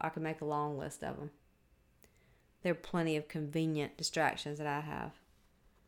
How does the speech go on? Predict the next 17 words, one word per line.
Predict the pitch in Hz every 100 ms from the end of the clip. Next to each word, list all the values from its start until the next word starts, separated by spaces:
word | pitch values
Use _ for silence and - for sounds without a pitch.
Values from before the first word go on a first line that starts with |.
| _ _ _ _ _ _ _ _ _ _ _ _ _ _ _ _ _ _ _ _ _ _ - - - - -
And | 185
unfortunately, | 190 190 202 196 180 165
you | 165 175
know, | 165
hoping | 170 196 202 226 226 226 - - _ _ -
it's | 190
gonna | - 208
change | 208 214 208 190
and | 160
thinking | 185 196 214 214
about | 208 208 214
it | 214 -
is | 160 170
not | 175 -
gonna | 165
change | 170 160 165
it. | - -